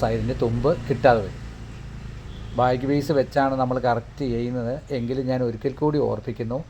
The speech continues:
അളവ് ബ്ലൗസിൻ്റെ ഒരു വ്യത്യാസം എത്രത്തോളമാണെന്ന് അറിയാൻ വേണ്ടിയാണ് നമ്മൾ നോക്കുന്നത്. അപ്പോൾ നമ്മൾ എന്ത് ചെയ്യണം,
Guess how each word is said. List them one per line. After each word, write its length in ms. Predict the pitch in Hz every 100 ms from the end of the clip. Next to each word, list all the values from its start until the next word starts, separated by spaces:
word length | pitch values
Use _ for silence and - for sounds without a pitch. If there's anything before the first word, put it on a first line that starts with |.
| - - -
അളവ് 180 | 113 120
ബ്ലൗസിൻ്റെ 720 | 131 135 143 147 156 156 160 175 139
ഒരു 100 | 131
വ്യത്യാസം 420 | 123 - 135 139 151
എത്രത്തോളമാണെന്ന് 640 | - 123 117 127 131 123 117
അറിയാൻ 240 | 113 120 127
വേണ്ടിയാണ് 420 | 135 127 107 117 151
നമ്മൾ 180 | 143 123 110
നോക്കുന്നത്. 380 | 107 98 95 95 - - - -
അപ്പോൾ 160 | - 143
നമ്മൾ 160 | 143 143
എന്ത് 120 | 139 143
ചെയ്യണം, 220 | 135